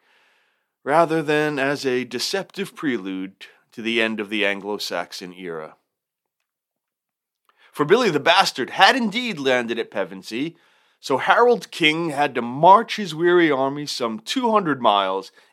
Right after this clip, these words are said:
in an attempt to keep England English. At Hastings,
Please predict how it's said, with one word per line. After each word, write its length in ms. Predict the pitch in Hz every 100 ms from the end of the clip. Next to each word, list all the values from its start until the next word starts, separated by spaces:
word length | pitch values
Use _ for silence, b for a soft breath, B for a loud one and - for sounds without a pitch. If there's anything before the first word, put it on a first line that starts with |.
| -
in 80 |
an 100 | 151
attempt 540 | 123 110 170 175 - -
to 80 | 104
keep 380 | - 175 180 -
England 540 | 143 139 131 135 131 117
English. 560 | 123 123 92 - - - _ _ _ _ _ _ _ _ _ _ _ _ _
At 120 | 120 -
Hastings, 800 | 123 127 - 143 139 147 -